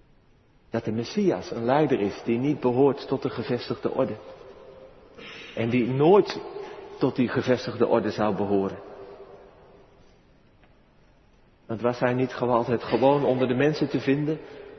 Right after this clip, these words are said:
De scharen die niet meetelden en de wet niet kenden? Is het geen evangelie dat rond Jezus de zaak ook echt op zijn kop gaat?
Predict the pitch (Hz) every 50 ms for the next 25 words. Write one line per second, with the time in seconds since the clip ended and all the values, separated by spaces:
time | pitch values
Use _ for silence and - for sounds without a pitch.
0 | - - - - - - - - - - - - - - - _ - - - 107
1 | 101 - - - 143 139 147 147 139 135 127 113 127 127 127 139 131 - 127 131
2 | 131 135 131 - 127 127 127 131 127 143 151 147 - - - - - - - 117
3 | 113 107 104 98 123 131 - 143 131 123 - - 131 123 120 117 120 123 - -
4 | - - - - - - - - - - - - - - - - _ _ - -
5 | - - _ _ _ _ _ _ _ _ _ _ _ _ _ _ _ _ _ _
6 | _ _ _ _ _ _ _ _ _ _ _ _ _ _ _ - _ _ _ _
7 | - _ _ _ _ _ _ _ _ _ _ _ _ _ _ _ _ - - _
8 | _ _ _ _ _ _ _ _ _ _ _ _ _ _ _ - - 127 123 -
9 | 131 - - - 131 120 - 127 120 120 110 - - 165 151 143 120 113 101 110
10 | 107 - - 117 117 113 - 120 120 131 131 - 120 - - 113 104 101 123 120
11 | 123 - - 110 - - - - - - - - 117 - - 123 110 - - 170
12 | - - - 95 82 78 - - - -